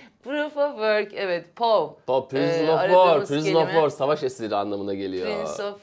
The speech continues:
Speaker 2: Pri-,
Speaker 1: War.
Speaker 2: prison, prisoner
Speaker 1: Prisoner
Speaker 2: of
Speaker 1: of
Speaker 2: war.
Speaker 1: War.
Speaker 2: pov. Evet.
Speaker 1: pov.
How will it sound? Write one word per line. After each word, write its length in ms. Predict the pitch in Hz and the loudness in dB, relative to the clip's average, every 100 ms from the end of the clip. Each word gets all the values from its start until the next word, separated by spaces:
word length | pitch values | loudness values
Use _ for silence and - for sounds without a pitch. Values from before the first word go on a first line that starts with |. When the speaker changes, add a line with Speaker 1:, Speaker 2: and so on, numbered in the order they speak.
| _ | _
Speaker 2:
Pri-, 180 | 180 175 | -12 -4
Speaker 1:
War. 180 | 180 160 | -4 -4
Speaker 2:
prison, 460 | 123 123 110 98 - _ | -4 -4 -4 -8 -12 _
prisoner 280 | 107 117 117 | -8 -6 -4
Speaker 1:
Prisoner 420 | 113 110 139 123 | -4 -6 -8 -6
Speaker 2:
of 160 | 107 143 | -2 -2
Speaker 1:
of 40 | 139 | -2
Speaker 2:
war. 320 | 107 123 110 | -2 -2 -2
Speaker 1:
War. 80 | - | -4
Speaker 2:
pov. 240 | 107 92 85 _ _ _ - | -2 -2 -4 _ _ _ -14
Evet. 140 | 90 | -12
Speaker 1:
pov. 220 | 170 151 | -6 -6